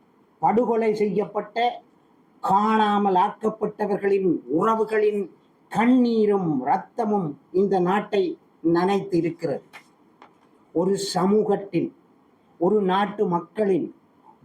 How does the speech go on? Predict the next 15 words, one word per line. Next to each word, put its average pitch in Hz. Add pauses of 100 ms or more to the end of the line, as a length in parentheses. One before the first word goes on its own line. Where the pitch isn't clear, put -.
வரலாற்று 202
ஆவணங்களை 196
அழித்தல், 196 (720)
வரலாற்றை 202
ஒரு 180
ஆயுதமாக 190 (140)
பாவித்தல், 208 (580)
அதனை 196
திரிவுபடுத்துதல் 208 (480)
என்பன 214 (300)
இன, 214
மத, 202
சமூக 202
வெறுப்பு 214
அரசியலின் 214